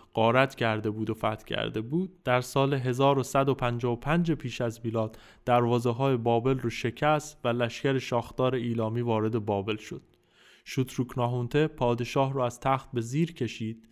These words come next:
و سربازان ایلامی شروع کردن به غارت شهر. شوتروک یک فرد کاسی تبار رو به نام اننیل ندین اخی، دست نشانده خودش، به عنوان نماینده بر بابل پادشاه کرد.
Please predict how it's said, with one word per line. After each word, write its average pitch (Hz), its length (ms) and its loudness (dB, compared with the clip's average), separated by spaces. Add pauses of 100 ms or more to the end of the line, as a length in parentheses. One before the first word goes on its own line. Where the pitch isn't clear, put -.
و 120 60 -2
سربازان 117 720 2
ایلامی 120 520 -2
شروع 127 320 -4
کردن 113 380 0
به 110 80 -4
غارت 101 440 0
شهر. - 280 -12 (240)
شوتروک 180 600 0
یک 180 160 2
فرد 170 320 2
کاسی 139 420 -2
تبار 139 440 2
رو 120 240 -2
به 117 160 -6
نام 127 360 -4
اننیل 147 640 0 (100)
ندین 120 380 -2
اخی، 143 500 -4 (380)
دست 123 320 0
نشانده 135 520 0
خودش، 143 460 0
به - 120 -4
عنوان 117 380 -2
نماینده 113 680 -2
بر 127 180 0
بابل 107 400 -2
پادشاه 101 680 -6
کرد. - 240 -16